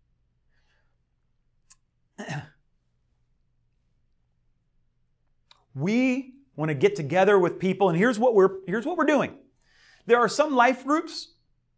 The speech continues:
who are choosing to have get-togethers. I know one life group is having, uh, some sort of trunk gathering where the cars are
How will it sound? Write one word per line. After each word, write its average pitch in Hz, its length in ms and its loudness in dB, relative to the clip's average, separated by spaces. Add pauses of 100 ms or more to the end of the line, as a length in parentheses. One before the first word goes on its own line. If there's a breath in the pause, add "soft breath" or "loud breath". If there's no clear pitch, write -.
(140)
who 214 120 2
are 214 240 4
choosing 226 720 -4 (160)
to 202 100 -2
have 202 220 2
get-togethers. 190 720 -4 (580)
I 147 100 0
know 175 120 2
one 190 260 4
life 214 240 0
group 226 320 2
is 170 140 0
having, 180 360 2
uh, 151 200 4
some 190 160 -8
sort 202 160 0
of 156 100 -2
trunk 233 340 -2
gathering 220 460 2
where 170 140 0
the 147 60 -2
cars 202 680 4
are 165 240 2